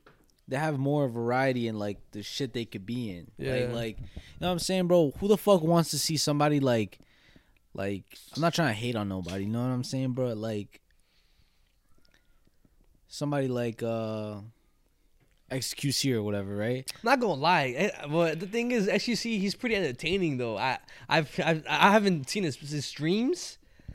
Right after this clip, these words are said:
Speaker 2: uh, but I'll let you go, I'll let you go, I'll let you go.
Speaker 1: Like, somebody like that, you know what I'm
Speaker 2: Okay,
Speaker 1: saying?
Speaker 2: okay,
Speaker 1: Like,
Speaker 2: okay.
Speaker 1: somebody like that, like, in, like, uh, like, some funny shit. You know what I'm saying, bro?
Speaker 2: Okay.
Speaker 1: Like, like, oh, like, you see, uh, recently I watched, um,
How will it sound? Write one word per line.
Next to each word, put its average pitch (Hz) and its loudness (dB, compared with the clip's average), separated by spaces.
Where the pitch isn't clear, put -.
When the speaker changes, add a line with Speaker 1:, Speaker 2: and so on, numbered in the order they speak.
Speaker 2:
uh, 139 -2
but 139 4
I'll 143 10
let 170 10
you 147 2
go, 131 8
I'll 117 8
let 123 6
you 127 4
go, 113 6
I'll 110 8
let 107 4
you 113 2
go. 107 4
Speaker 1:
Like, 127 0
somebody 190 6
like 123 2
that, 123 0
you 135 2
know 156 2
what - 2
I'm 170 2
Speaker 2:
Okay, 131 2
Speaker 1:
saying? 120 6
Speaker 2:
okay, 120 2
Speaker 1:
Like, - 4
Speaker 2:
okay. - 4
Speaker 1:
somebody 180 4
like 175 4
that, 165 4
like, 127 -2
in, 117 -4
like, 113 -6
uh, 107 -4
like, 131 -2
some 156 0
funny 160 0
shit. 113 -2
You 98 -4
know 131 0
what 170 2
I'm 175 0
saying, 185 2
bro? 131 8
Speaker 2:
Okay. 131 4
Speaker 1:
Like, - -
like, 123 -2
oh, 131 2
like, 123 -6
you 147 0
see, 147 2
uh, 123 0
recently 131 0
I 120 2
watched, 117 -2
um, 104 -6